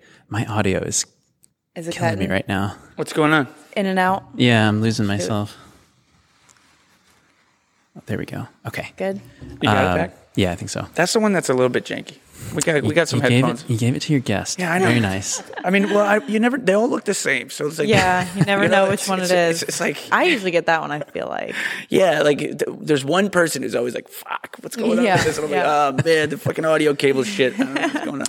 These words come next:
Speaker 1: <laughs> Yeah, so I think the, um, best version of myself that I, I think having, um,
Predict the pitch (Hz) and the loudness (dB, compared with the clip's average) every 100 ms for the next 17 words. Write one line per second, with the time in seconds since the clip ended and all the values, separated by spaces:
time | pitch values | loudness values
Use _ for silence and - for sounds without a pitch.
0 | - - 320 302 269 - 95 - - 156 | -8 -6 -6 -6 -8 -2 -2 -2 -2 0
1 | - 147 180 165 - 131 123 113 110 110 | 2 2 2 0 -2 0 4 6 4 2
2 | 120 - - - 107 101 98 95 95 90 | -2 -10 -10 0 2 4 4 0 -2 -6
3 | _ _ _ _ - 113 - 131 123 120 | _ _ _ _ -2 0 0 0 2 2
4 | 113 113 110 104 95 98 - - - - | 0 0 -2 0 2 0 -2 -12 -20 -2
5 | 110 - 110 - 110 104 113 110 110 107 | -2 0 -4 -2 0 0 2 0 0 -2
6 | 104 - - - _ - 101 98 90 87 | -6 -12 -20 -20 _ -6 0 0 0 -4
7 | 87 | -8